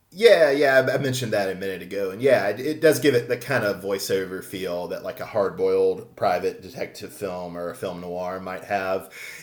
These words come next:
It is kind of funny that Odo's, in a sense, being very passive-aggressive with it, right? Like, he's pointedly not, um, you giving any information about the case in the log, and he's just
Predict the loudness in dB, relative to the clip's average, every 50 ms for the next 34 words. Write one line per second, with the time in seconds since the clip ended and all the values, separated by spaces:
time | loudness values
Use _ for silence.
0 | -6 0 6 6 6 6 6 2 0 2 2 0 2 2 2 2 2 2 0 -2
1 | 0 2 2 4 4 4 4 4 0 -2 -4 -10 -10 _ _ _ _ -2 0 0
2 | 2 2 2 0 0 0 -2 -4 -4 -4 -4 -2 -2 0 0 0 -2 -2 -4 -4
3 | -2 -2 -4 -6 -6 -8 -8 -8 -8 -8 -4 -2 -2 -2 -2 -4 -2 0 0 0
4 | 0 -2 -2 0 2 4 6 4 4 4 -2 -4 -4 -4 -8 -6 -6 -6 -6 -8
5 | -16 -20 -20 -20 -20 -20 -20 -20 _ 0 2 2 4 4 2 0 0 -2 -4 -4
6 | -4 -6 -6 -6 -4 -2 -2 -2 -2 -4 -6 -10 -16 -20 -20 -20 _ _ -2 -2
7 | -2 -2 -4 -6 -14 -16 -20 _ _ _ _ -4 -4 -4 -4 -4 -4 -2 -2 -2
8 | -2 -4 -6 -6 -8 -8 -6 -8 -8 -8 -8 -8 -6 -6 -6 -6 -6 -6 -6 -6
9 | -2 0 -2 -2 -2 -8 -16 -16 -14 -12 -10 -6 -6 -6 -6 -4 -4 -4 -2 0
10 | 0 0 0 0 0 0 -2 -2 -4 -8 -8 -10 -10 -10 -10 -12 -12 -18